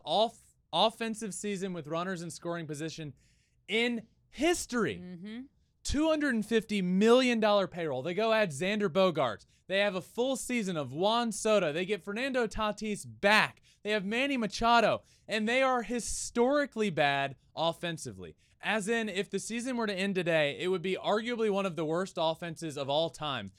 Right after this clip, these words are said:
Speaker 1: And their offense is a straight-up all-star lineup.
Speaker 2: Yeah.
Speaker 1: I would absolutely say yes. It, this team, if this team doesn't make the playoffs,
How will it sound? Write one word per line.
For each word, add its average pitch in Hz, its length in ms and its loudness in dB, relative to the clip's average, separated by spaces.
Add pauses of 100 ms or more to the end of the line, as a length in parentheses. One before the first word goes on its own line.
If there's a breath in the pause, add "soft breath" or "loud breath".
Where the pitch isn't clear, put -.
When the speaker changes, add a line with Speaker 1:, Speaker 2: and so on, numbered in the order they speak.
(160 soft breath)
Speaker 1:
And 175 160 -6
their 180 120 -2
offense 208 420 -2
is 160 100 -6
a 160 100 -4
straight-up 208 800 -2 (340)
all-star 202 680 4
lineup. 160 540 0
Speaker 2:
Yeah. 151 200 -10 (760)
Speaker 1:
I 254 160 8
would 226 240 4
absolutely 196 960 4
say 110 280 -4
yes. 87 280 -12
It, 160 240 -2
this 254 240 0
team, 233 380 -2 (180)
if 170 180 -6
this 277 220 -4
team 269 280 -4
doesn't 202 340 2
make 185 240 -2
the 120 100 -4
playoffs, 131 920 0